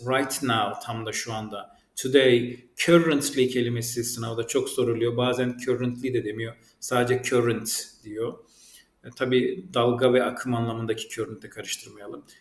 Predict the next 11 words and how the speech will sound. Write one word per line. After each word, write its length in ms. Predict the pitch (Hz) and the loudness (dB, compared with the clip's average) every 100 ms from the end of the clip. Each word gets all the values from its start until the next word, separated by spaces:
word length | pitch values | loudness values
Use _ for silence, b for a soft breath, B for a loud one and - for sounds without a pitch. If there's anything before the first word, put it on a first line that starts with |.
| B _ | B _
Nowadays, 880 | 127 139 139 127 113 113 113 - - | 0 4 8 8 8 4 0 -4 -2
just 420 | - 131 131 - | 2 4 4 2
now, 420 | 127 117 113 110 | 2 4 2 0
gradually, 800 | - 123 120 123 120 107 104 107 | 0 2 2 2 2 2 -2 -6
presently, 920 | - 123 120 123 117 - - 107 104 b b b | -8 -2 -2 -2 -2 -4 -2 -4 -6 b b b
for 340 | - 143 139 139 | 0 6 6 6
the 60 | |
time 420 | 139 135 131 127 | 2 -2 -2 2
being 340 | 123 127 131 123 | 4 4 2 0
gibi 260 | 113 107 | 0 0
ifadeler 640 | 113 110 107 101 123 170 | -2 -4 -4 -2 -2 -2